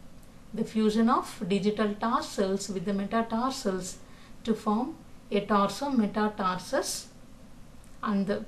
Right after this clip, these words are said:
proximal tarsals with the lower end of the tibia to form tibiotarsus, that helps to strengthen the legs for bipedal gait.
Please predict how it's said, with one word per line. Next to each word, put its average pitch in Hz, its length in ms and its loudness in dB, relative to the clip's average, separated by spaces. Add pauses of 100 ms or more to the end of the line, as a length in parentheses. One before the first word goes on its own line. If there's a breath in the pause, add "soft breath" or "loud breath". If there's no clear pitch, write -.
proximal 220 600 4
tarsals 202 640 0 (280)
with 190 200 -2
the 220 80 2
lower 196 340 2
end 180 240 -2
of 170 140 -4
the 269 100 0
tibia 185 600 -2
to 185 80 0
form 220 340 -2 (140)
tibiotarsus, 196 1120 -2 (500 loud breath)
that 202 180 0
helps 247 540 -4 (280)
to 196 120 2
strengthen 226 520 4
the 262 120 2
legs 196 320 0
for 247 160 4
bipedal 196 640 0
gait. 170 540 -4